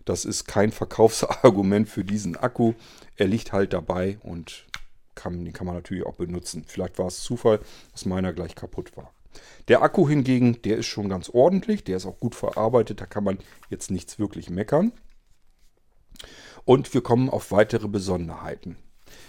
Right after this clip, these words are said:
Wenn wir die Oberfläche nach oben zeigend haben, die dieses Geriffelte hat, dieses, dieses gummierte Geriffelte.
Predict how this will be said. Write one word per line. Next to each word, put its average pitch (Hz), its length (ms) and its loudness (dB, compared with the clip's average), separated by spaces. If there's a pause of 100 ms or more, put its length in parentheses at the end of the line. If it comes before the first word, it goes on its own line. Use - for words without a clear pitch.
(480)
Wenn 131 280 8
wir 147 400 6 (720)
die 151 360 -2
Oberfläche 123 640 6
nach 101 200 0
oben 160 360 4
zeigend 110 540 0
haben, 90 380 -2 (420)
die 104 120 -2
dieses 98 300 -8
Geriffelte 92 640 -2
hat, - 260 -12
dieses, 90 360 -10
dieses 90 220 -10
gummierte 123 500 0
Geriffelte. 120 640 -4